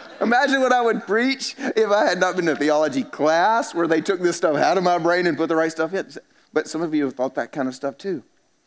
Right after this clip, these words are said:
We get the idea that the Holy Spirit is a Band-Aid because all the other plans didn't work. "Well, you know, that's gonna be a little while before I get back, maybe two, three thousand years or something. Let's just give 'em a little something to hold the time," kinda like a doctor does. "Well,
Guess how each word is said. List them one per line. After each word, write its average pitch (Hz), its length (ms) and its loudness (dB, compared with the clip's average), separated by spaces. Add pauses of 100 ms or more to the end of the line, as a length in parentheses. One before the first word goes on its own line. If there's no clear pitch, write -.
(260)
We 156 140 0
get 196 180 -2
the 160 140 -2
idea 143 300 0
that 127 120 -6
the 127 60 -12
Holy 147 340 -2
Spirit 151 460 -4
is 127 120 -6
a 120 80 -2
Band-Aid 117 880 -2 (1200)
because 147 340 0
all 139 140 2
the 139 140 2
other 143 140 0
plans 147 380 0
didn't 139 320 -2
work. 135 360 0 (580)
"Well, 147 340 0
you 147 120 0
know, 147 420 0 (180)
that's - 140 -18
gonna 131 120 -2
be 139 100 0
a 147 40 2
little 151 280 0
while 151 260 0
before 135 280 -2
I 143 40 0
get 143 260 -4
back, 135 340 0
maybe 131 280 0
two, 139 260 -2
three 143 220 -2
thousand 143 460 0
years 143 280 0
or 135 60 -6
something. 135 520 -2
Let's 156 140 -2
just 143 220 -8
give 160 120 -2
'em 175 100 -2
a 170 40 0
little 156 220 0
something 135 360 -2
to 117 60 2
hold 135 320 0
the 110 60 -10
time," 165 240 -2
kinda 190 200 -2
like 160 160 -2
a 117 60 -2
doctor 131 400 -2
does. 101 300 0
"Well, 175 340 2